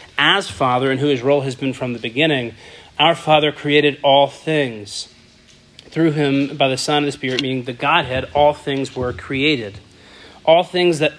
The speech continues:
are, uh, that came into being, came into being because of the word of the Father. He is the literal life giver. Not only are you children because of his adoption through Christ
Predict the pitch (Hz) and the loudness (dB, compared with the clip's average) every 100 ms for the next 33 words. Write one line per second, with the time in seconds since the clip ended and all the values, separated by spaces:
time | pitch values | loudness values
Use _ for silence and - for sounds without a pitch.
0 | - 151 220 226 202 160 135 131 143 - | 0 4 6 4 0 0 0 0 -2 -2
1 | - 185 170 175 208 - 185 139 127 123 | 0 0 0 0 -2 0 -2 -2 -4 -6
2 | 123 - - - 175 175 175 214 202 139 | -8 -14 -20 -4 -2 0 0 -2 -2 -2
3 | 139 139 135 143 170 170 160 151 135 147 | -2 -2 -2 -4 -2 -2 -2 -4 2 4
4 | 147 143 143 170 170 160 120 107 _ - | 2 0 -6 -4 -2 -2 -4 -8 _ -4
5 | 165 143 151 147 147 180 - 196 196 190 | -2 0 0 0 2 2 0 2 2 2
6 | - - 143 156 170 165 - 143 139 113 | -2 -4 2 2 2 -4 -14 -4 -4 -4
7 | 98 104 - _ - - - - - 165 | -10 -14 -20 _ -20 -20 -20 -10 -4 -2
8 | 170 170 202 208 170 165 160 156 180 180 | 2 2 2 0 0 -2 -4 -2 -2 0
9 | 160 151 156 151 143 135 123 151 180 - | -2 -2 -2 -4 -4 -6 0 2 2 -4
10 | 156 131 147 147 135 147 127 - | -8 -6 -6 -8 -8 -6 -6 -8